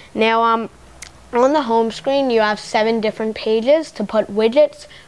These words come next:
programs, shortcuts, and folders. On your middle home screen here, you've got the time, the weather, where you are, and the date.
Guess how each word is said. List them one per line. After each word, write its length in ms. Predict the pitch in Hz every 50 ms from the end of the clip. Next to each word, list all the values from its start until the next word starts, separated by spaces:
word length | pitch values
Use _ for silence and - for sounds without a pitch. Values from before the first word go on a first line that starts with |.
| -
programs, 760 | - - 226 214 220 226 247 247 262 262 262 262 - - -
shortcuts, 840 | - - - 233 220 226 220 - - 254 262 262 262 - - - - - - - - -
and 180 | 208 208 196
folders. 640 | - - 202 196 196 190 190 185 - 208 214 - - - - - - - -
On 100 | - 220
your 120 | 240 240 240
middle 260 | 247 262 262 254 226
home 260 | 185 202 196 196 196
screen 340 | 185 - - 202 196 196 196
here, 200 | 196 190 190 208
you've 220 | 220 226 220 196
got 340 | - 208 196 196 185 - -
the 100 | - 214
time, 440 | 202 - - 214 214 220 233 254 269
the 80 | 254 214
weather, 420 | 202 202 202 208 220 240 247 254
where 240 | 240 208 208 202 202
you 240 | 202 202 202 202 202
are, 300 | 208 220 262 285 302 -
and 340 | - 214 208 214 214 226 233
the 60 | 226
date. 300 | 196 233 247 247 208 -